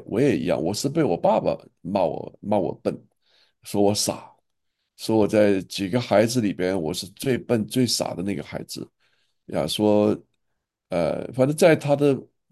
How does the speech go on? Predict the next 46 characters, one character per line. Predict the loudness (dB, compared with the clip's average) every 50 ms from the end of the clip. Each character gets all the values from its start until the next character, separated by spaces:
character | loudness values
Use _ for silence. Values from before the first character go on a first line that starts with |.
| -20 _ _
在 | 2 2 2
他 | 4 2 2 2 2
的 | 2 0
面 | -2 0 2 2 4 4 2 0 -2 -2
前 | -4 -4 -4 -2 -2
嘛， | -2 -4 -4 -6 -10 _ _ _ _ _ -8
我 | -6 -6 -6
几 | -4 -4 -6 -4
乎 | -4 -2 -4
是 | -2 0 0 0
一 | 0 0
个， | 0 0 0 0 0 0 -2 -6 -10 _ _ _ _ _ _ _ _ _ _ _ -12
呃， | -8 -6 -4 -4 -4 -6 -10 -8
算 | -4 0 0 0
是 | 0 0 -4
一 | -4
个 | -2 -4 -4
一 | -2 2 2 4
无 | 4 4 2 0
是 | 0 -2 -2 -2 -2
处 | -2 -2 -2 -2
的 | -4
孩 | -4 -8 -10 -12
子。 | -14 -16 -20 -20 _ _ _ _ _ _ _ _ _ _ _ -10
就 | -8 -6
在 | -2 0 2 2
我 | 2 0
父 | -2 -2 -2 -2
亲 | 0 0 -2 -4 -6 -6 -8 -10 _ _ _ _ _
的 | -6 -4 -2 -2 -4 -4 -6 -10 _ -14
口 | -8 -4 -2 -2 -2
中 | -2 -2 -2 -2 -2 -2
的 | -4 -4
表 | -2 2 2 2 2 0
达， | -2 -4 -6 -6 -6 -8 _ _ _ _ _ _ _ _ _ _ -10
那 | -6 -4 -2
我 | 0 0 0
基 | -2 -2 -2
本 | -2 0 0
上 | -2 0
没 | 0 0
有 | 0 0
什 | -2 -4 -4
么 | -6 -6
太 | -6 -2 0 0 0
多， | 0 -2 -2 -2 -2 -2 -4